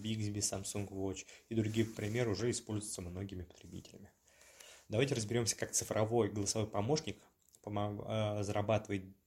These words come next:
поможет заработать деньги в индустрии гостеприимства. Основные игроки, э, прыгают в голосовой поиск с единственной целью — заработать деньги. В гостиничном бизнесе,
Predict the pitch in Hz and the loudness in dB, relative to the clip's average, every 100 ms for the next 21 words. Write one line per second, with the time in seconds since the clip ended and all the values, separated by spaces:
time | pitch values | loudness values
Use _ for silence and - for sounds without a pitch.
0 | _ - 110 113 104 98 - - 95 101 | _ 2 4 6 4 0 -6 -6 -2 0
1 | 107 98 98 98 151 135 104 98 92 - | 0 -2 -2 2 4 4 2 -2 -6 -6
2 | 117 104 - - 95 78 - - - - | -4 -6 -8 -8 -6 -6 -8 -14 -18 -16
3 | - - - - - - 104 123 143 123 | -14 -14 -16 0 2 4 6 6 6 4
4 | 131 190 196 - - - - - - 113 | 6 6 4 -2 -10 -14 -16 -12 2 6
5 | 107 101 127 110 104 107 - 113 104 120 | 8 8 10 10 8 4 6 4 6 6
6 | 107 - - 117 131 165 - 127 - 113 | 4 4 4 4 6 4 2 0 2 0
7 | 104 92 104 98 104 127 117 107 101 90 | -2 -6 -4 -4 -2 0 0 2 2 0
8 | - - - - 120 113 110 - 185 - | -10 -16 -14 -12 -6 -2 0 2 2 2
9 | 113 104 113 101 95 90 - | 0 0 2 0 0 -2 -2